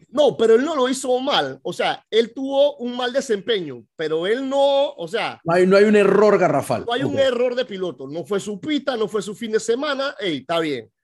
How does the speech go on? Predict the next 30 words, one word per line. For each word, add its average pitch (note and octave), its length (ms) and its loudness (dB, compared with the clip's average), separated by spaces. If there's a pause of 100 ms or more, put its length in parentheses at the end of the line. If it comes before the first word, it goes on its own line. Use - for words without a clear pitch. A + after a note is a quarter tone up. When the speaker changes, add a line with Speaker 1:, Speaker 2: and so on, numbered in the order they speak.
(180)
Speaker 2:
Puede G3 180 6
pasar. D#3 280 2
Speaker 1:
Pero, E3 280 -4 (100)
Speaker 2:
¿Qué, - 140 2
qué, A#3 220 4
Speaker 1:
pero - 60 -4
Speaker 2:
qué, B3+ 220 6
qué, A3+ 340 4
qué A3 140 6
es A3+ 80 8
lo B3+ 140 6
que, A#3 300 0
qué F#3+ 100 4
es G3 60 6
lo A3 160 6
que, F#3+ 280 4 (520)
qué D#3+ 80 0
es F3 40 4
lo G3 100 6
que E3+ 80 2
utilizo E3+ 640 2
para E3+ 380 2 (340)
el C3 200 0
tema D3+ 240 2
Leclerc? C3 400 -2 (140)
Puede B2 180 -4
pasar. E3 300 0
Speaker 1:
Es F#3 60 0
lo G3 120 0
mismo. F#3 300 -4